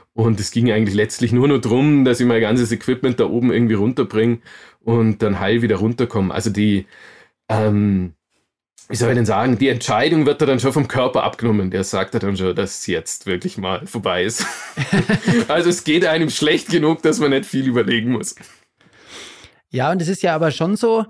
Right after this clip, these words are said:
Speaker 2: bei solchen Geschichten, man ist ja auch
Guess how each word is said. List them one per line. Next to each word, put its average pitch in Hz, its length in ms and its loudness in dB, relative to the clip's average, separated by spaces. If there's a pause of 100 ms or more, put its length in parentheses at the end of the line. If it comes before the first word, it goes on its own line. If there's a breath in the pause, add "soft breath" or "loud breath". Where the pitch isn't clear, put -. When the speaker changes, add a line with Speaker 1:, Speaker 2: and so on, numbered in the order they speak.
(680 loud breath)
Speaker 2:
bei 165 160 -4
solchen 185 340 -2
Geschichten, 190 540 -4
man 147 140 0
ist 160 80 -4
ja 156 100 0
auch 139 300 -4